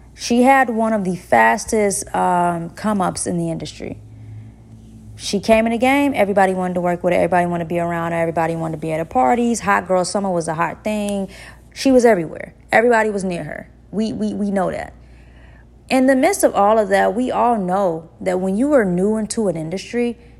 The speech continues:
nothing is gonna go completely the way you want it to. There are gonna be some bumps. There are gonna be some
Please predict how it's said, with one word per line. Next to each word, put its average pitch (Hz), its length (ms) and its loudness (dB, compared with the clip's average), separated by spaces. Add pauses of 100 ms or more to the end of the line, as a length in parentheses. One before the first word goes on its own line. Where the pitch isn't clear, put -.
nothing 370 320 -4
is 294 120 -2
gonna 247 200 0
go 190 300 2
completely 180 880 -4
the 160 140 -2
way 165 160 -2
you 156 140 -8
want 143 240 -10
it - 100 -18
to. - 140 -14
There 196 260 -2
are 254 60 2
gonna 277 160 0
be 262 160 2
some 233 240 -2
bumps. 180 340 0
There 196 180 0
are 196 40 0
gonna 208 160 0
be 202 140 -2
some 190 240 -4